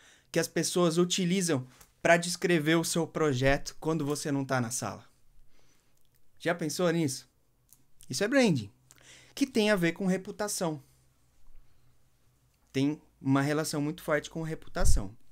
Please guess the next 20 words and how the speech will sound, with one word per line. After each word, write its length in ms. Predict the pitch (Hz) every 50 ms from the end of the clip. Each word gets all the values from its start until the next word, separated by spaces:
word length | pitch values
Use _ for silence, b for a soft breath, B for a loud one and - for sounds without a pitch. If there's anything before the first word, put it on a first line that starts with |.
| - - - _ - - _ _ _ _ _ _ B B B B B B B -
Então, 440 | 135 127 185 226 233 160 - - -
a, 240 | 131 135 143 143 143
a 60 | 139
gente 320 | 131 143 156 180 175 196
aprendeu 440 | 196 196 - 180 160 139 139 147 151
até 180 | 139 131 143 135
agora 280 | 131 123 123 120 123
aqui 160 | 123 127 -
vários 400 | 123 131 131 139 147 - - - -
conceitos 580 | - - 151 147 147 - - 135 139 135 -
bem 180 | - 117 120 139
legais, 440 | - - 143 120 117 98 90 90 -
tá? 240 | - 113 110 127 - B B B B B B B B
De 140 | - 107 101
branding, 640 | 95 110 123 135 143 151 151 143 147 151 156 175 175 B B B B B B
de 300 | - 110 107 110 107 101
mercado, 960 | 98 101 104 104 104 - - 131 135 143 147 147 151 147 151 151 156 170 175 - _ - -
de 180 | 123 117 107 110
posicionamento 800 | - - 123 123 123 123 123 - 131 120 117 113 113 98 101 -
estratégico. 880 | - - - 175 180 175 - 127 123 127 131 131 127 131 - - 135 135